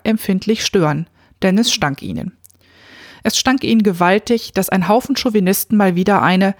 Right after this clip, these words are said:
perfekt geformte und natürlich immer strahlende Miss America küren würde, um diese dann im Anschluss unter den Blicken des Publikums und, ich zitiere, „wie ein Stück Vieh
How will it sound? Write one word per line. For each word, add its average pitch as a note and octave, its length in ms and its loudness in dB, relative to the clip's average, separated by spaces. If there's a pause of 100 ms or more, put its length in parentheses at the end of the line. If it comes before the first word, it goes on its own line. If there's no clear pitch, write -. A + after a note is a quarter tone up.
(260)
perfekt - 480 -6
geformte C4 600 0
und F#3 120 0
natürlich D#3 540 -2
immer C4+ 200 2
strahlende G3 680 0 (100)
Miss D#3+ 240 -2
America F#3 680 2 (120)
küren D#3+ 380 -4
würde, C#3+ 340 0 (420)
um C4 160 0
diese A3+ 240 2
dann G3 160 2
im F#3+ 140 0
Anschluss G3 400 0
unter F#3+ 180 -4
den F3 160 -2
Blicken E3+ 240 -4
des D#3+ 140 -4
Publikums A3+ 640 -2
und, F#3+ 340 0 (280)
ich - 180 -6
zitiere, G3 640 0 (420)
„wie A#3+ 320 0
ein G#3 200 0
Stück - 320 -2
Vieh A3 400 -2